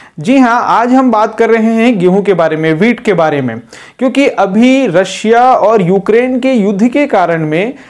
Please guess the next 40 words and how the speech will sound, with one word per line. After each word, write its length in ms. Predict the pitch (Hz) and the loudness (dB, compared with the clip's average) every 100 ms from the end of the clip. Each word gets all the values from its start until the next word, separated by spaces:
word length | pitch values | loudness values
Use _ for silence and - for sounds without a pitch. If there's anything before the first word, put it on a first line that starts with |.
| - - | -20 -6
खाद्यान्न 560 | 175 190 196 233 269 | -4 0 0 0 -2
संकट 440 | 262 208 208 254 233 | -2 -2 0 0 2
जो 220 | 180 208 | 2 2
है 160 | 196 | 2
वो 180 | 208 175 | 0 2
उत्पन्न 560 | 247 - 175 - 208 208 | 0 0 -6 -4 -4 -2
होके 320 | 170 175 247 | -2 -4 -6
आया 320 | - 139 131 | -6 -2 -2
है। 180 | 120 113 - _ - - - - | -4 -10 -16 _ -20 -20 -16 0
तो 380 | 233 247 262 - | 4 6 4 2
ये 300 | 160 196 269 | -2 0 2
एक 260 | 226 247 - | 2 0 0
तरीके 300 | 247 247 262 | 0 0 0
से 140 | 262 | 0
कहिए 460 | 262 254 254 262 262 | 0 2 2 2 0
कि 200 | 262 262 | 0 0
हमारे 360 | 233 220 240 | 2 0 0
किसान 380 | 240 233 233 247 | -2 -2 -2 0
भाइयों 300 | 226 233 240 | 0 0 0
के 160 | 240 240 | 0 0
लिए 220 | 240 247 | 2 0
बहुत 320 | 180 202 226 | 2 0 0
अच्छा 240 | 214 254 | -2 -2
अपॉर्चुनिटी 760 | 240 160 165 190 180 202 196 277 | -2 -2 0 -2 0 0 2 2
है। 220 | 208 302 - - - - - _ | 0 -2 -12 -20 -20 -20 -20 _
और, 300 | 170 202 214 | 0 2 4
अ, 360 | 214 220 220 233 | 4 4 2 2
इस 120 | 220 | -2
पे 180 | - 285 | 0 0
अगर 300 | - 226 262 | 2 2 2
हम 200 | 233 254 | 0 -2
काम 280 | 208 196 226 | -2 -2 -2
करते 360 | 202 185 226 | -2 0 0
हैं, 220 | 220 208 214 | 2 0 -2
अगर 320 | 170 190 226 | -2 0 0
हम 240 | 214 233 | 0 -2
इसमें 400 | 208 214 220 226 | -4 -2 -2 -2
कल्टीवेशन 560 | 190 180 233 220 220 220 | -2 -2 0 0 -2 -2
करते 320 | 190 185 208 | -2 0 -2
हैं, 520 | 214 208 208 202 - | 0 0 -2 -4 -10